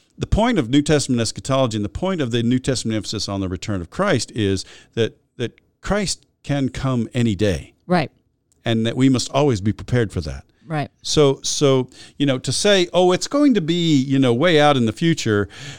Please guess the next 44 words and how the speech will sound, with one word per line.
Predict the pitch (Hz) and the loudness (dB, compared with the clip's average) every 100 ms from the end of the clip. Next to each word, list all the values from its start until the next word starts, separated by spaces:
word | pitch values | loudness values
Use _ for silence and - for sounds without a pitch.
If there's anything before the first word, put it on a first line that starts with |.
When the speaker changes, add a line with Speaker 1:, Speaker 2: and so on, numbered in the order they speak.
| - | -10
Speaker 1:
you | 160 | -4
can | 196 254 | 2 2
just | 165 - | 2 2
kinda | 170 156 | 2 4
relax. | 127 123 147 123 117 | 4 6 6 4 4
Speaker 2:
Yeah, | 269 240 202 190 | 2 2 0 -4
Speaker 1:
That's, | 151 196 294 | 2 4 6
Speaker 2:
right. | 320 233 | 6 4
Speaker 1:
that | 214 - | 2 2
Speaker 2:
That's | 285 - | 0 4
Speaker 1:
defeats | 226 269 | 2 4
Speaker 2:
not, | |
Speaker 1:
the | 202 | 4
whole | 175 | 6
Speaker 2:
that's | 196 | 6
Speaker 1:
purpose, | 165 143 - | 4 4 2
Speaker 2:
right, | 123 127 156 | 4 4 2
Speaker 1:
right? | - 247 190 - | -2 -2 -2 -4
Speaker 2:
right. | - | -10
Speaker 1:
So, | - - 190 185 | -4 2 4 2
so | - 175 | 0 0
the, | 151 165 156 139 139 165 | 2 -2 -4 -10 -4 0
I | |
think | 160 233 214 | 2 2 2
the | 151 | 0
focus | - 208 160 135 | 2 2 2 0
of | 139 123 | 2 4
New | 151 | 2
Testament | 147 156 - 123 120 | 4 0 0 -2 -2
eschatology | 120 - 101 139 139 113 101 | -2 -4 -2 0 0 0 -2
as | 98 | -4
it | |
relates | 107 107 107 - | -4 -2 -2 -4
to | 101 | -6
the | 92 | -8
rec-, | - 113 104 | -4 -6 -4
return | 101 113 | -2 -2
of | 90 | -4
Christ | - 196 202 - | -4 -2 -2 -2
is | 117 104 | -2 0
more | 117 117 139 | 2 0 0
on | 110 101 95 - - - - | 0 0 -2 -6 -14 -20 -8
the | 113 - | -6 0
imminence | 156 180 156 143 - | 2 4 2 0 -4